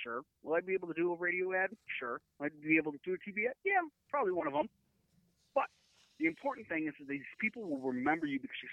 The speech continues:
stopped by their house, you shook their hand, you saw 'em at a county fair, you passed by 'em at a parade, you stopped by their house for a drink, whatever it is, you saw them. Now, when they go to the ballot, they're gonna go,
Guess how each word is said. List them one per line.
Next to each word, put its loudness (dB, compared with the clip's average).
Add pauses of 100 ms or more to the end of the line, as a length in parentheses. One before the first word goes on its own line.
stopped -2
by 6
their 4
house, 4
you -12 (200)
shook -6
their 0
hand, 0
you -16 (160)
saw 8
'em 4
at 4
a 2
county 0
fair, 6
you -2 (340)
passed 0
by 2
'em -2
at -2
a -4
parade, 2 (440)
you -8
stopped 4
by 6
their 2
house 0 (100)
for -10
a -8
drink, -2 (380)
whatever 0
it 0
is, 0 (100)
you -18 (200)
saw 6
them. -10 (240)
Now, -2
when -6
they -2
go -2
to -8
the -6
ballot, 0
they're -6
gonna -2
go, -2